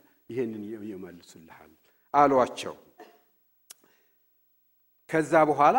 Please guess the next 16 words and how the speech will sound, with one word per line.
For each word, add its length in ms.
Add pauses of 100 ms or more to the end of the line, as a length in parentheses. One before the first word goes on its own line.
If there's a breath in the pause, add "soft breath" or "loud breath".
«But 220 (120)
do 120
you 100
understand 640
it?» 120 (680)
አንደርስታንድ 560
አላደረግከውም 800
ይሄን፣ 240 (120)
ይሄን 260
ሁሉ 260
ዘመን 300
እንትን 260
ስትል። 400 (2000)
እግዚአ-፣ 480
በ-፣ 220 (380)
በ-፣ 180